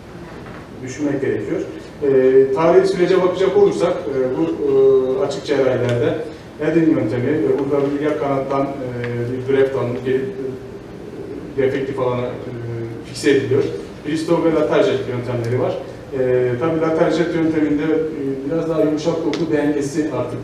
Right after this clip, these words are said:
ön plana çıkıyor. Artık burada gördüğümüz gibi, e,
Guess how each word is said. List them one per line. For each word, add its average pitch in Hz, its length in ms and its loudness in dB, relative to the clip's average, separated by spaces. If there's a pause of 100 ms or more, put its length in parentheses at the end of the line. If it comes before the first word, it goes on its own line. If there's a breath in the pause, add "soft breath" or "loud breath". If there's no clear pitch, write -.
(140)
ön 123 160 -4
plana 117 300 -4
çıkıyor. - 340 -4 (480)
Artık 147 280 -2 (100)
burada 156 240 0
gördüğümüz 151 480 0
gibi, 143 180 -2
e, 139 300 0